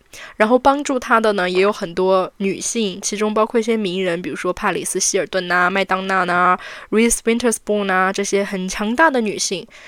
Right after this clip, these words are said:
然后还有她参加A M meeting 里面的一些年长的女性，也无私地帮助了她。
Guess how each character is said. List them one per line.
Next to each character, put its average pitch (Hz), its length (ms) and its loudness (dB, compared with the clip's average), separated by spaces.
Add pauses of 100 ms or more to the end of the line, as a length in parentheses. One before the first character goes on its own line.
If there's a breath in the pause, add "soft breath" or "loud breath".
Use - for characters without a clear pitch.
(140 loud breath)
然 208 100 6
后 226 60 4
还 226 160 2
有 214 160 4
她 208 220 -4
参 220 220 -2
加 220 180 6
A 233 160 2 (100)
M 240 100 2
meeting 240 520 0
里 175 180 -6
面 185 180 0
的 180 120 2
一 180 100 0
些 180 300 2
年 180 200 0
长 202 160 2
的 185 120 0
女 180 100 -6
性， 190 240 -4
也 160 140 4
无 165 200 -4
私 240 220 -2
地 208 100 4
帮 202 280 0
助 208 120 2
了 156 120 2
她。 - 280 -8